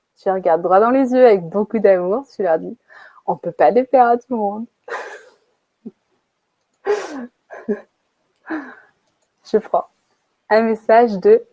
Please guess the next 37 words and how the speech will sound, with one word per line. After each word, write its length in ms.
Éternel. 680
Bonjour, 360
ma 140
belle 180
Marion. 400
J'ai 140
été 220
moi 180
aussi 280
si 180
exi-, 480
exigeante 560
avec 220
moi-même, 400
avec 240
une 100
envie 220
de 100
sauver 380
le 80
monde 320
tellement 360
fort 280
que 100
je 100
me 60
suis 200
toujours 420
dit 160
que 120
je 140
n'avais 160
pas 220
le 100
droit 220
à 80
l'erreur. 480